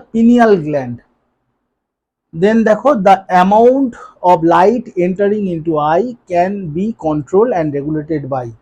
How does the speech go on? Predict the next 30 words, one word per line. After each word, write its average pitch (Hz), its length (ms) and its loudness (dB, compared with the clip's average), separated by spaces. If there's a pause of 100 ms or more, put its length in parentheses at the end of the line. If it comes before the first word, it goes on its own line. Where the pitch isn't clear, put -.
(640)
মা-, 147 260 -6
আমাদের 208 360 -2 (280)
চোখের 233 360 2
মধ্যে 208 400 0
কোনো 185 460 -8
যখন 180 400 -2
লাইট 165 460 0
এসে 220 220 -2
পৌঁছায়, 165 520 -4
সেই 208 320 -2
লাইটটাকে 185 580 -2
কিভাবে 214 480 -2
কন্ট্রোল 185 500 -2
করবে 202 320 0
বা 180 140 -6
কিভাবে 202 520 0
রেগুলেট 196 500 2
করবে, 175 400 0 (340)
সেই 240 240 0
জিনিসটা 196 460 -4
পুরো 190 260 -2
কে 214 160 -8
করে 220 200 0
থাকে? 254 180 -2
আইরিস। 156 880 -4 (680)
তো 185 60 0
that's 185 520 2
it, 240 80 -10 (520)
সায়েন্সের 156 560 -6
পার্টে 175 440 -6